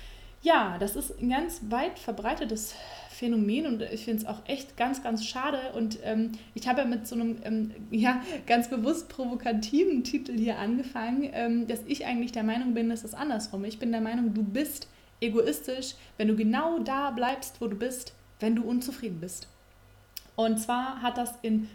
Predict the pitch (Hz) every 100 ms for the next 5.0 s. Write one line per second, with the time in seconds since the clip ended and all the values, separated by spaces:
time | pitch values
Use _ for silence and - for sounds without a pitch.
0 | - - - - 302 320 294 254 254 226
1 | 226 226 - 226 220 247 269 269 240 -
2 | - 233 220 220 220 214 208 202 214 196
3 | 190 226 240 233 226 208 214 214 220 214
4 | 214 214 214 - - 220 226 294 294 -